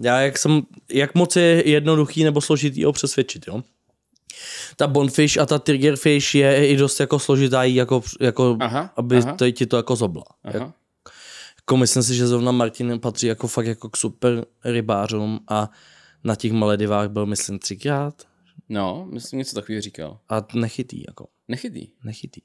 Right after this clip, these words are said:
Speaker 2: Mhm, mhm.
Speaker 1: A já jsem jich chytal jako docela cíleně čtrnáct dní a za těch čtrnáct dní jsem vlastně chytý, vytah jednu a další dvě jsem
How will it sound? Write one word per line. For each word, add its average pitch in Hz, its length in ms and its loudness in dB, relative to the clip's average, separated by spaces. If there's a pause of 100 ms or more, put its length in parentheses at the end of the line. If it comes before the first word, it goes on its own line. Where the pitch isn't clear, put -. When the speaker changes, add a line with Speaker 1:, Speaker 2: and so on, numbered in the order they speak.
Speaker 2:
Mhm, 101 280 -12 (100)
mhm. 101 260 -16 (180)
Speaker 1:
A - 60 -4
já 107 120 0
jsem 117 200 0
jich 110 120 -2
chytal 120 260 0
jako 117 180 -2
docela 117 280 -2
cíleně 120 400 -4
čtrnáct 120 460 -2
dní 117 300 -2
a 117 40 0
za 117 100 -2
těch 113 160 -4
čtrnáct 113 420 -2
dní 120 160 -2
jsem 117 220 0
vlastně 113 240 0
chytý, 117 380 -2
vytah 117 340 -2
jednu 98 320 -2 (640)
a - 60 -2
další 110 380 0
dvě 113 160 2
jsem 113 360 0